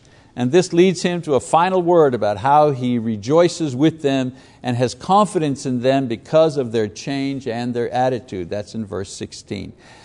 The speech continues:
This ends the passage about ministry, the comparison of his and the one conducted by the false, uh, teachers. He ends on a positive note,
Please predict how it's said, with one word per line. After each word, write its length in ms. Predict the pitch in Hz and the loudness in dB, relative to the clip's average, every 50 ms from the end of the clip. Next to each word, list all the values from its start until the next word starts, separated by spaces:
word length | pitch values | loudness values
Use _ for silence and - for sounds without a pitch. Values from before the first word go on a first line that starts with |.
| - - - | -20 -12 0
This 240 | 123 160 175 - - | 2 4 4 4 4
ends 320 | 190 202 220 226 220 190 | 2 4 4 2 2 2
the 120 | 202 220 214 | 2 0 2
passage 560 | - 202 180 170 170 160 - 175 170 160 156 | 4 2 4 4 2 0 0 -4 -4 -4 -2
about 260 | 139 127 120 110 - | 0 2 2 2 2
ministry, 720 | 120 135 156 180 180 - - - - 185 180 180 170 165 - - - - _ - | 0 0 0 0 -2 -4 -6 -6 -2 0 0 0 0 -2 -8 -20 -20 -18 _ -2
the 100 | 135 131 | -2 0
comparison 760 | - 139 131 - - 160 165 170 165 160 - - 175 156 135 | 0 -2 -4 2 4 6 6 6 6 4 2 -2 -2 2 2
of 140 | 120 - - | 0 0 0
his 520 | - 160 165 170 175 175 175 170 156 139 | 2 4 6 6 8 6 6 4 2 0
and 300 | 131 117 117 113 107 - - - - - | -2 -2 -2 -2 -4 -6 -12 -20 -14 -4
the 80 | - 113 | -2 0
one 260 | 120 139 160 170 170 | 4 4 4 4 2
conducted 640 | - - 143 131 117 147 165 160 - - 135 120 120 | 0 -2 -4 2 4 4 4 4 2 -4 -4 0 2
by 160 | 123 131 131 | 2 2 2
the 120 | 113 113 | 0 -4
false, 640 | 98 - - 143 147 151 160 151 - - - - 123 | -8 -2 2 4 6 6 6 4 0 -10 -8 -2 0
uh, 220 | 113 104 104 101 - | 2 2 2 0 -4
teachers. 680 | - - 185 196 185 - - 190 185 190 - - - _ _ _ _ _ _ _ _ | -4 -2 -2 -2 -2 -6 -10 -10 -10 -10 -10 -12 -20 _ _ _ _ _ _ _ _
He 220 | - 156 170 - | 2 2 2 2
ends 320 | 156 170 196 208 208 180 | 2 2 2 4 4 4
on 140 | 180 165 147 | 4 4 2
a 40 | 131 | 2
positive 600 | - - - 190 185 208 196 185 202 185 185 156 | -2 2 0 4 4 4 6 4 6 4 4 2
note, 460 | 165 156 147 139 135 131 - - - | 2 2 4 4 4 2 0 -4 -14